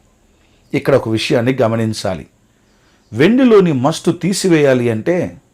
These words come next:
పుటం వేయువాడు ఖచ్చితంగా ఆ వెండిని కొలిమి దగ్గర తీసుకుని వెళ్ళాలి. కొలిమిలోకి వెళ్ళినప్పుడు ఎంతో కలవరమే, ఎంతో వేదన అనిపిస్తూ, అనిపించవచ్చు. కానీ ప్రియులారా,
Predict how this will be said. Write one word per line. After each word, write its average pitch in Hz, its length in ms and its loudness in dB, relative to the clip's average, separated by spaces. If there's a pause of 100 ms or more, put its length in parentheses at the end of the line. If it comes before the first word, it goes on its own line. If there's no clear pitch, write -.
(800)
పుటం 165 280 2
వేయువాడు 135 720 2 (680)
ఖచ్చితంగా 123 840 -2 (580)
ఆ 110 120 4
వెండిని 123 580 0
కొలిమి 117 420 -2
దగ్గర 165 280 4
తీసుకుని 185 460 -2
వెళ్ళాలి. 92 400 -4 (1080)
కొలిమిలోకి 135 580 2
వెళ్ళినప్పుడు 135 720 0 (800)
ఎంతో 135 640 2
కలవరమే, 175 580 2 (920)
ఎంతో 156 400 2
వేదన 151 380 4
అనిపిస్తూ, 247 640 0
అనిపించవచ్చు. 156 760 0 (880)
కానీ 104 240 0
ప్రియులారా, 123 540 2